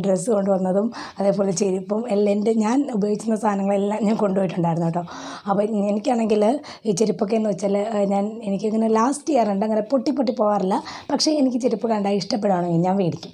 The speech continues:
അത് അന്നും ഇന്നും അങ്ങനെയാണ്. അതുകൊണ്ട് എനിക്ക് ചെരുപ്പിൻ്റെ അടുത്തും ഡ്രസ്സിൻ്റെ അടുത്തൊക്കെ ഭയങ്കര ഒരു ക്രേസാണ്. ഇത്ര കിട്ടിയാലും എനിക്ക് മടുക്കത്തില്ല. അങ്ങനെ ഒരു കുഴപ്പമുണ്ട് കേട്ടോ.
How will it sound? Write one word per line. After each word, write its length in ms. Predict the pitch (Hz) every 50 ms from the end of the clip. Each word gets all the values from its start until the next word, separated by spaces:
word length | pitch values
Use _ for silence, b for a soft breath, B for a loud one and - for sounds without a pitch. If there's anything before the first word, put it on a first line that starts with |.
| B B B B B B 190
അത് 120 | 190 208 202
അന്നും 260 | 190 185 190 220 247 277 254 202
ഇന്നും 200 | 190 185 202 226 240 202 208
അങ്ങനെയാണ്. 580 | 208 226 226 208 180 170 165 180 175 165 - - - - - 202 175 170 B B B B B B
അതുകൊണ്ട് 220 | 247 269 269 277 285
എനിക്ക് 160 | 277 269 285 - 285
ചെരുപ്പിൻ്റെ 300 | 226 220 226 233 247 233
അടുത്തും 260 | 214 220 254 240 247 247 247 226
ഡ്രസ്സിൻ്റെ 300 | 208 214 - 214 220 208 214
അടുത്തൊക്കെ 160 | 208 220 202 202
ഭയങ്കര 260 | 202 208 208 240 240 220
ഒരു 80 | 220 214 -
ക്രേസാണ്. 340 | 208 185 175 175 190 190 214 233 233
ഇത്ര 300 | - _ _ - - 233 202 233
കിട്ടിയാലും 300 | 202 - 190 185 190 190
എനിക്ക് 220 | 202 240 - 381 302 254
മടുക്കത്തില്ല. 420 | - 175 - - 165 - 156 156 165 B B B B B B
അങ്ങനെ 180 | 240 262 262 254
ഒരു 80 | 269 254 247
കുഴപ്പമുണ്ട് 380 | 220 202 - - 220 180 165 151
കേട്ടോ. 160 | - 156 147